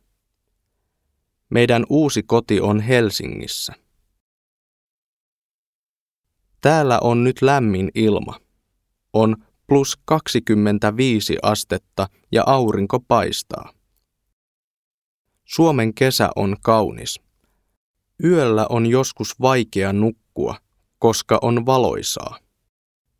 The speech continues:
Millainen sää São Paulossa on? Paljon terveisiä Lauralle.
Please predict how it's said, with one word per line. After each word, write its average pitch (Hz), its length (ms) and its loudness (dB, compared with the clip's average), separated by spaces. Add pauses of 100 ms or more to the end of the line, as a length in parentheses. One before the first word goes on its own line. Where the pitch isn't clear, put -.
(120)
Millainen 131 560 2
sää 131 260 2
São 139 420 0
Paulossa 113 600 -2
on? 80 260 -8 (2250)
Paljon 143 420 2
terveisiä 107 760 0
Lauralle. 104 600 0